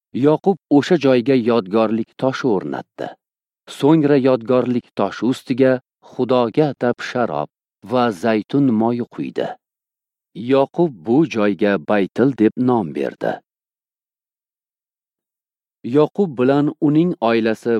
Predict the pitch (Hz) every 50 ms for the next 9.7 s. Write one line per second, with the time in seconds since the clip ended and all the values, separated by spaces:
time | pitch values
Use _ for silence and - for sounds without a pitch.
0 | 95 - 117 120 120 113 - - 110 104 87 - 110 - - - - - - 60
1 | - - _ _ _ _ _ _ _ _ _ - 120 127 120 - - 120 139 175
2 | - _ - 143 131 131 131 131 123 117 104 117 123 110 92 - - 82 80 69
3 | - - 62 - - - _ _ _ _ _ _ _ _ _ _ _ _ _ _
4 | _ _ _ _ 127 135 143 147 156 160 - - 151 143 - - - 135 123 -
5 | _ - 147 135 - - - 123 131 143 135 117 127 120 - 123 110 90 78 92
6 | 90 90 - 85 82 80 - - - 107 120 123 120 110 - _ _ _ _ _
7 | _ 123 123 135 143 139 131 - - 131 123 123 123 131 160 170 156 - _ -
8 | 131 135 117 117 131 131 139 131 131 135 131 123 123 135 131 123 120 113 - -
9 | 120 120 117 - - - - 82 67 57 53 - 57